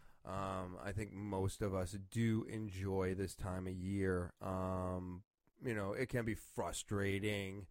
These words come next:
Um, you know, I find that a lot of people, uh,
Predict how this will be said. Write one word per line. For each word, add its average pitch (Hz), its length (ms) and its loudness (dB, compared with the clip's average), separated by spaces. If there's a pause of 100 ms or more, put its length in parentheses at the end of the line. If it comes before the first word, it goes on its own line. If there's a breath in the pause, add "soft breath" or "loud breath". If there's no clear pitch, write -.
(420 soft breath)
Um, 92 680 -6 (500)
you 98 120 -8
know, 92 100 -6
I 95 120 -4
find 107 400 -2
that 95 200 -2
a 90 40 -4
lot 104 220 2
of - 80 -8
people, 101 500 0 (340 soft breath)
uh, 156 300 4